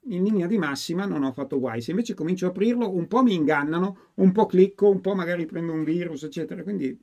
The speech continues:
bisogna proprio gestirsi e vincere questa cosa. Allora andiamo a vedere il fiore che mi ha mandato, che mi ha mandato Daniele. Apro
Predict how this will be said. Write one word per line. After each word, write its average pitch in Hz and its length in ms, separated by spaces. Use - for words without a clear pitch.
bisogna 175 420
proprio 170 420
gestirsi 151 640
e 139 120
vincere 127 380
questa 117 280
cosa. 107 340
Allora 185 260
andiamo 196 220
a 185 40
vedere 156 260
il 135 60
fiore 135 220
che 127 100
mi 127 80
ha 127 60
mandato, 110 1080
che 120 80
mi 113 80
ha 117 40
mandato 117 320
Daniele. 170 520
Apro 185 560